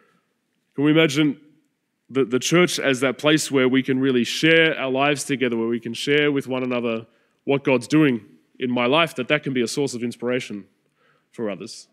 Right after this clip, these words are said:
that I can see what God's doing with you, I can see what God's doing with you, and, and that can draw us on.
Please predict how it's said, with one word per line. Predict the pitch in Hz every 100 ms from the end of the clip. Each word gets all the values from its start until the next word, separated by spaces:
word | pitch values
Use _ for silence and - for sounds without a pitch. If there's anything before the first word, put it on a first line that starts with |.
| _ _ _ _
that | 104
I | 113
can | 117 113
see | 139 135
what | 123 117
God's | 127 123 107
doing | 123 123 120
with | 117 110
you, | 131 123
I | 110
can | 113
see | 107 131
what | 120 117
God's | 120 113
doing | 110 113
with | 110 123
you, | 120 117 _ _ _ _ _ _ _ -
and, | 120
and | 110 117
that | 135 -
can | 123
draw | 110 120 113
us | -
on. | 104 -